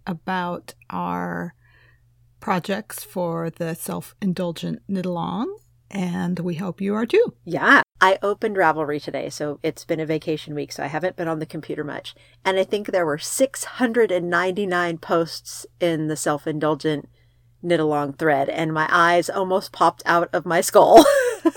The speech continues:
Speaker 1: I had a similar experience, not being on the computer very much this past week,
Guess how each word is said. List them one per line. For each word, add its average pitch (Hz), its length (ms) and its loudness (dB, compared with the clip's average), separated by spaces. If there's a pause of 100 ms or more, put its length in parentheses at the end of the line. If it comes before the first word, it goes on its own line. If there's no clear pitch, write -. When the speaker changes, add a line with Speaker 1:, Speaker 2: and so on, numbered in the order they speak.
(220)
Speaker 1:
I 262 520 6
had 185 400 4
a 190 40 -4
similar 190 480 2
experience, 160 800 -6
not 165 340 -2
being 170 400 -4
on 165 260 -6
the 170 80 -6
computer 175 640 -4
very 165 320 -4
much 165 340 -6
this 175 180 -6
past 170 440 -8
week, 156 420 -4